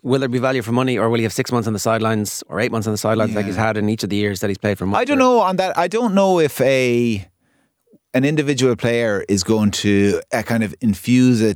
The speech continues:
Speaker 2: team, uh, and an entire club with a new culture.
Speaker 1: Uh,
Speaker 2: It's, I mean, you know, he's not the first Springbok to come here.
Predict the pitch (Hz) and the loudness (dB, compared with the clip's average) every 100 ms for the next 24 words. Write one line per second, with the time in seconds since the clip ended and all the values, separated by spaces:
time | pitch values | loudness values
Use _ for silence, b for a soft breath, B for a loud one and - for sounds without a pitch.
0 | - - 123 113 107 98 87 73 - _ | -4 -2 2 4 4 2 0 -4 -10 _
1 | _ _ _ _ - 104 101 - 104 104 | _ _ _ _ -6 -4 -4 0 0 2
2 | 98 101 95 - 104 92 87 95 95 92 | 2 0 -2 -2 -2 -2 0 2 2 0
3 | 95 87 71 - _ _ _ - - 131 | 0 0 -2 -6 _ _ _ -6 -4 -2
4 | 104 113 143 151 131 110 _ 147 143 90 | -2 -2 2 2 2 -2 _ -2 0 0
5 | - - 190 147 135 165 - - 156 123 | -6 -4 -4 -4 -4 -4 -2 -2 0 0
6 | 78 - - - 85 80 73 | -2 -6 -8 -2 0 0 -2